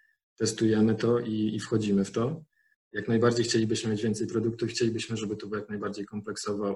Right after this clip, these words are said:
usługa. My też działamy nie tylko z klientem indywidualnym, ale też i z biurami, co w tym momencie oczywiście trochę osłabło, ale, ale jakby mamy świadomość, że prędzej czy później wróci.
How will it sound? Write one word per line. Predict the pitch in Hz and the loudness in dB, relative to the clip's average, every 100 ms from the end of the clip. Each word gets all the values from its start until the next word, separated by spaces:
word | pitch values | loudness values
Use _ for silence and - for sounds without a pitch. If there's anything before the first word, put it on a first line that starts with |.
| - | -6
usługa. | 113 110 101 107 123 - - _ _ _ _ | -12 -6 -2 0 -2 -4 -16 _ _ _ _
My | 123 127 135 | 2 4 4
też | 135 131 131 - | 4 2 2 0
działamy | 123 123 127 127 127 123 120 | 4 6 6 4 4 4 2
nie | 117 | -2
tylko | 123 143 127 | 0 0 0
z | - | -2
klientem | - 110 104 110 | -4 -4 -2 -2
indywidualnym, | 107 107 104 107 107 107 107 | -2 -2 -4 -4 -2 -2 -2
ale | 104 | -2
też | - 104 - - - | -4 -4 -2 -4 -6
i | 107 104 | -6 -4
z | |
biurami, | 101 107 110 101 110 | 2 4 4 4 2
co | 120 - | -2 -10
w | - _ | -16 _
tym | 120 | -2
momencie | 113 113 110 113 | 2 2 2 0
oczywiście | 107 113 - - | 0 -4 -4 -8
trochę | 110 | -10
osłabło, | 110 - 143 190 190 | -8 -6 -2 0 2
ale, | 156 127 120 117 | 2 4 2 0
ale | 107 113 107 | -8 -6 -6
jakby | 107 101 _ _ | -6 -10 _ _
mamy | 107 107 | -8 -8
świadomość, | 104 104 101 98 95 | -6 -8 -4 -4 -4
że | 98 | -6
prędzej | 101 101 | -6 -6
czy | 95 - | -6 -8
później | 98 98 98 | -6 -2 -2
wróci. | 98 92 - | -2 -4 -6